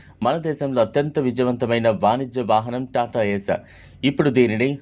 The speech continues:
అప్‌గ్రేడ్ చేసి ఏస్ హెచ్టీ ప్లస్ పేరుతో లాంచ్ చేశారు. ఎక్కువ లోడ్ బాడీ, తొమ్మిది వందల కిలోల పేలోడ్ సామర్థ్యంతో,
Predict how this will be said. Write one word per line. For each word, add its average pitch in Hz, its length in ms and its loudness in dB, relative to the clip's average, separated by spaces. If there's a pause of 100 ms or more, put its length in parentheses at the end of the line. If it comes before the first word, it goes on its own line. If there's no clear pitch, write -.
(140)
అప్‌గ్రేడ్ 104 400 0
చేసి 117 340 -2 (420)
ఏస్ 139 260 2 (100)
హెచ్టీ 123 360 -2
ప్లస్ 120 300 -4
పేరుతో 107 360 2 (400)
లాంచ్ 120 360 0
చేశారు. 104 380 0 (340)
ఎక్కువ 135 280 0
లోడ్ 127 300 2
బాడీ, 113 280 2 (280)
తొమ్మిది 147 320 0
వందల 127 240 0
కిలోల 117 360 0 (100)
పేలోడ్ 113 300 0
సామర్థ్యంతో, 107 600 0